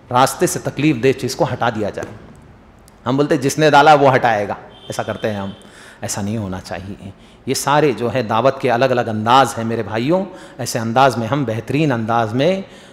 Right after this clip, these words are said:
बिरादरान वतन में भी दावत का काम कर सकते हैं और हमारे जो मुस्लिम भाई हैं उनमें भी दावत का काम कर सकते हैं।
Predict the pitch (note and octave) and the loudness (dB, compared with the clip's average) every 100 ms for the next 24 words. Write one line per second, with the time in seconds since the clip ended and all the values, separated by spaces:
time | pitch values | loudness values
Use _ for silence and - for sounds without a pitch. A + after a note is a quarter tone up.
0 | - _ _ - C3 C3 C#3 D3 D#3 C#3+ | -20 _ _ -10 0 4 6 4 4 4
1 | C3+ F3 F3 F3 F3 D3 D#3 D3+ C#3+ C3+ | 4 4 4 2 4 4 4 4 0 2
2 | C3+ B2+ B2 A#2+ - C3 C#3 D3 D3 C#3+ | 2 0 -2 -4 -2 -2 0 -2 -4 -10
3 | - A2+ G#2+ A#2 B2+ B2 A2+ A2+ A2 - | -8 -6 -4 -2 0 0 -2 -6 -6 -2
4 | C#3+ G#2+ A2 A2 G2+ A2+ A2+ A#2 B2+ A2+ | -2 -2 -4 -6 -6 -8 -4 -2 -2 -2
5 | A2+ G#2+ A2+ - G2+ G#2+ G#2+ A2+ G2+ G#2+ | -4 -4 -4 -6 -8 -6 -4 -6 -8 -8
6 | - G#2+ A#2 | -8 -8 -10